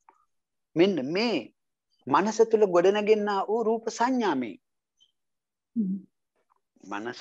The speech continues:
Speaker 1: තුල ගොඩනැගෙන්නා වූ
Speaker 2: රූප
Speaker 1: රූප
Speaker 2: සංඥා.
Speaker 1: සංඥාව. ඒ
Speaker 2: එහෙමයි.
Speaker 1: රූප සංඥාවට කොහෙත්ම අයිති නෑ ඕලාරික කෑම බීම.
Speaker 2: නෑ.
Speaker 1: මේකට අයිති වෙන්නේ ඇස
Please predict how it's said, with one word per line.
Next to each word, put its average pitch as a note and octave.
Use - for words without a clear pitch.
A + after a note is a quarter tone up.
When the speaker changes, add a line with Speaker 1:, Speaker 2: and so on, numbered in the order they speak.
Speaker 1:
තුල B2+
ගොඩනැගෙන්නා A#2+
වූ C#3+
Speaker 2:
රූප G#3
Speaker 1:
රූප F4
Speaker 2:
සංඥා. -
Speaker 1:
සංඥාව. F3
ඒ -
Speaker 2:
එහෙමයි. G3+
Speaker 1:
රූප -
සංඥාවට G#3
කොහෙත්ම G3+
අයිති A3
නෑ G3+
ඕලාරික G3+
කෑම A#3
බීම. A2+
Speaker 2:
නෑ. F3+
Speaker 1:
මේකට F#3+
අයිති A3
වෙන්නේ F3
ඇස -